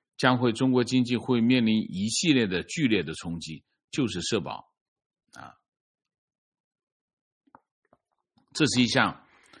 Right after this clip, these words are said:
非常操蛋的一个政策。当然，这个政策反映了什么？反映了两样东西。第一样东西，中国社保它的危机，啊，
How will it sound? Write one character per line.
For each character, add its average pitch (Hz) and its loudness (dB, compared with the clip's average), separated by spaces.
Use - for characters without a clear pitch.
非 156 2
常 120 0
操 120 4
蛋 101 2
的 71 -8
一 80 -12
个 78 -10
政 95 -4
策。 - -10
当 208 6
然， 202 4
这 196 -2
个 196 -2
政 196 2
策 165 4
反 90 2
映 117 2
了 135 2
什 101 -4
么？ 71 -10
反 95 0
映 117 0
了 127 2
两 87 0
样 95 -4
东 110 -4
西。 - -10
第 160 -2
一 190 0
样 170 4
东 113 0
西， - -8
中 220 4
国 180 2
社 185 4
保 80 0
它 139 6
的 98 0
危 127 2
机， 127 -4
啊， - -18